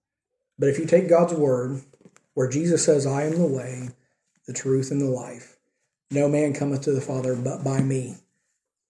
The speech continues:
That's solid. That's sturdy. That'll get you through the storm. If you take God's word where it says, "All have sinned and come short of the glory of God," yeah, you can take that to the bank. It doesn't matter what mankind says about it. It doesn't matter how good you think that you are.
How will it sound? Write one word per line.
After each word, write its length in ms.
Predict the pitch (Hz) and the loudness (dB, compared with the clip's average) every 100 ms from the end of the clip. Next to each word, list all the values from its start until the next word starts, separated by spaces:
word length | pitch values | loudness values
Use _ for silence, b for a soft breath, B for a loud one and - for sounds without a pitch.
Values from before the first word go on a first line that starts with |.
| _ | _
That's 180 | 143 147 | -8 -2
solid. 440 | - 151 127 117 - _ _ _ _ - | 0 0 -2 -8 -14 _ _ _ _ -12
That's 180 | 135 - | -8 0
sturdy. 420 | - 139 120 - - _ | 2 2 -2 -8 -18 _
That'll 180 | 135 127 | -8 -6
get 140 | 139 | -6
you 80 | 131 | -8
through 140 | 135 | -8
the 60 | 127 | -10
storm. 420 | - 147 127 - _ _ _ _ _ _ _ _ _ _ _ | -12 -12 -14 -16 _ _ _ _ _ _ _ _ _ _ _
If 100 | 131 | -6
you 80 | 147 | 4
take 200 | 170 165 | 4 6
God's 260 | 175 170 | 4 4
word 300 | 147 170 156 | 6 6 6
where 180 | 143 147 | 4 2
it 100 | 147 | 0
says, 260 | - 151 139 - | 2 2 2 -2
"All 240 | 147 156 156 | 4 6 6
have 100 | 139 | 4
sinned 240 | 165 156 | 2 2
and 80 | 143 | 0
come 160 | 147 139 | -2 -4
short 260 | - 151 | 4 4
of 80 | 143 | 4
the 60 | 143 | 4
glory 260 | 151 143 | 4 6
of 100 | 139 | 4
God," 400 | 151 143 139 139 - - - _ _ _ _ _ _ _ _ - | 2 2 -2 -4 -8 -20 -20 _ _ _ _ _ _ _ _ -10
yeah, 120 | 208 | -8
you 140 | 370 | -2
can 100 | 160 | 2
take 140 | 170 180 | 4 4
that 140 | 180 | 4
to 80 | 170 | 4
the 60 | 160 | 4
bank. 260 | 175 165 | 6 6
It 80 | 156 | 6
doesn't 220 | 165 160 | 6 6
matter 180 | 160 170 | 6 8
what 140 | 160 | 8
mankind 500 | 160 170 160 180 170 | 6 2 4 2 4
says 160 | 185 170 | 6 6
about 240 | 156 156 | 8 6
it. 60 | 165 | 6
It 20 | |
doesn't 220 | 165 165 | 6 4
matter 200 | 160 170 | 4 4
how 140 | 165 170 | 4 4
good 280 | 156 180 175 | 6 6 6
you 80 | |
think 200 | 180 196 | 4 4
that 120 | 180 196 | 2 4
you 180 | 202 | 6
are. 360 | 202 165 151 151 | 8 6 2 -4